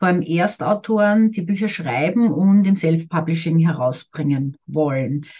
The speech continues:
Ich habe da meinen Schwerpunkt, äh, auf Sachbüchern, das heißt das Expertenbuch als Marketinginstrument, ähm, und wie gesagt im Self-Publishing. Ich komme aber eigentlich aus einem ganz anderen Leben. Ich komme aus dem betrieblichen Gesundheitsmanagement und habe,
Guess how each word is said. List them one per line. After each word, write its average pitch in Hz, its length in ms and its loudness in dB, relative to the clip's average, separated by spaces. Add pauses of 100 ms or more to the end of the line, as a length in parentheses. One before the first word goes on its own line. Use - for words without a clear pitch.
(200)
Ich 190 80 0
habe 165 100 -4
da 170 100 -4
meinen 165 300 2
Schwerpunkt, 160 640 -2
äh, 165 60 -2
auf 156 680 -2
Sachbüchern, 262 1000 -4
das 202 180 -6
heißt 160 360 -6
das - 280 -12
Expertenbuch 175 800 -4
als 147 160 -8
Marketinginstrument, 185 1120 0 (500)
ähm, 165 1040 4 (100)
und 196 260 2
wie 190 80 2
gesagt - 340 -6
im 170 160 0
Self-Publishing. 151 880 -6 (960)
Ich 226 140 -2
komme 240 320 4
aber 214 260 2
eigentlich 262 400 2
aus 220 120 -2
einem 196 200 4
ganz 165 240 0
anderen 247 540 0
Leben. 262 600 4
Ich - 260 -6
komme 190 340 0
aus 165 200 0
dem 175 120 -2
betrieblichen 196 580 0
Gesundheitsmanagement 214 1300 0
und 196 160 -4
habe, 175 200 -2